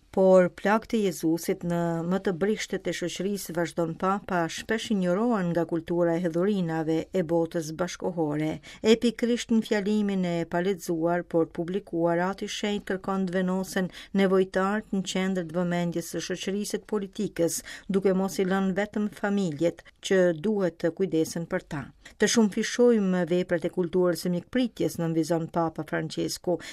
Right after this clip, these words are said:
"veprat frymëzuara nga dashuria thellë e krishterë, dashuri për Krishtin e kryqëzuar, për korpin e Krishtit, vepra në cilat bashkohen profesionaliteti, puna e kualifikuar dhe e paguar si duhet me këtë thesar të çmuar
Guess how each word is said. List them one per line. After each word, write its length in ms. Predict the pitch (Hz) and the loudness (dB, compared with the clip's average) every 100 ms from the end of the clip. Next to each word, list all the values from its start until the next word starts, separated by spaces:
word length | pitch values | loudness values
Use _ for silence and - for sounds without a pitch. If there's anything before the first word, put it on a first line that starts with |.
| - | -4
"veprat 440 | 185 226 226 208 - | 4 6 6 0 -2
frymëzuara 640 | 208 196 202 208 202 185 | 0 2 2 2 2 2
nga 140 | 180 | 2
dashuria 760 | 175 180 - 180 190 214 214 196 | 2 2 0 -2 -2 0 0 -2
thellë 480 | - 220 240 247 226 | -2 2 4 4 0
e 40 | |
krishterë, 640 | 220 202 - 170 156 151 147 - - | -2 -4 -2 -2 0 -2 -6 -12 -2
dashuri 580 | 185 185 - 196 208 190 | 0 2 2 0 0 0
për 220 | 190 180 - | 2 2 2
Krishtin 480 | 214 240 - 247 220 | -2 -2 0 0 0
e 60 | |
kryqëzuar, 720 | 208 208 175 165 180 180 170 - | 0 0 0 -2 2 4 2 0
për 140 | 175 160 | -2 -2
korpin 540 | - 196 226 220 226 208 | -2 0 0 0 -2 -2
e 80 | |
Krishtit, 600 | 196 170 165 160 - 160 - - - | -4 -6 -6 -6 -4 -6 -8 -14 -4
vepra 460 | 170 202 214 202 190 | 4 4 4 0 0
në 120 | 185 - | 0 -2
cilat 320 | 185 180 156 | 0 0 0
bashkohen 640 | 175 175 - 180 175 170 151 | -2 -2 -2 0 0 -2 2
profesionaliteti, 1200 | 180 160 165 180 165 160 165 - 208 220 226 220 - - - | 2 2 -2 -2 -2 -2 -2 0 0 0 0 -2 -4 -12 4
puna 360 | 220 214 190 | 6 6 4
e 60 | 180 | 0
kualifikuar 840 | - 175 170 180 - 208 226 226 | 0 0 0 -2 -2 0 2 2
dhe 120 | 214 | 0
e 40 | 220 | 0
paguar 460 | 220 208 202 208 | -2 -2 0 0
si 160 | 202 190 | 0 -4
duhet 400 | 170 185 180 - | 0 2 0 0
me 200 | 190 180 | -2 -2
këtë 580 | - - 196 - 185 175 170 | -2 0 -2 -2 0 0 0
thesar 460 | 196 - 180 165 | -6 -2 0 0
të 40 | 165 | 0
çmuar 540 | - 196 175 170 170 | -2 0 0 0 0